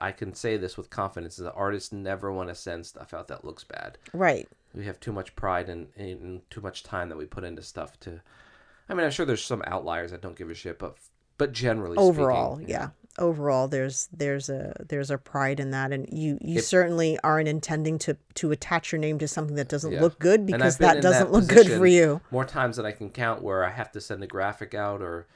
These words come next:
Speaker 1: a V F X or a motion graphic piece or something that I just hate because I didn't have enough time, or they changed it to something that was stupid 'cause some
Speaker 2: Mm.
Speaker 1: producer wanted to put his, wanted to pee all over it or whatever. Um, and I'm ashamed of it. And so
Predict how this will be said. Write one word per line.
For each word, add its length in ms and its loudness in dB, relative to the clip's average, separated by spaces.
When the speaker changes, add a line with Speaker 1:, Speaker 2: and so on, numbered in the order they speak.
Speaker 1:
a 80 -16
V 180 -4
F 140 -10
X 240 -4
or 100 -8
a 40 -12
motion 320 -10
graphic 520 -10
piece 360 -12
or 80 -14
something 460 -10
that 160 -4
I 80 -4
just 280 -12
hate 300 -8
because 240 -12
I 40 -12
didn't 180 -10
have 140 -8
enough 200 -8
time, 520 -2
or 80 -6
they 120 -8
changed 420 -10
it 220 -4
to 100 -10
something 340 -8
that 100 -4
was 100 -10
stupid 560 -6
'cause 180 -8
some 180 -6
Speaker 2:
Mm. 40 -8
Speaker 1:
producer 400 -8
wanted 300 -8
to 60 -14
put 200 -12
his, 180 -10
wanted 180 -4
to 80 -4
pee 240 -4
all 200 -2
over 240 -8
it 140 -6
or 60 -8
whatever. 520 -8
Um, 500 -12
and 220 -8
I'm 160 -6
ashamed 380 -6
of 120 -8
it. 220 -8
And 340 -14
so 400 -8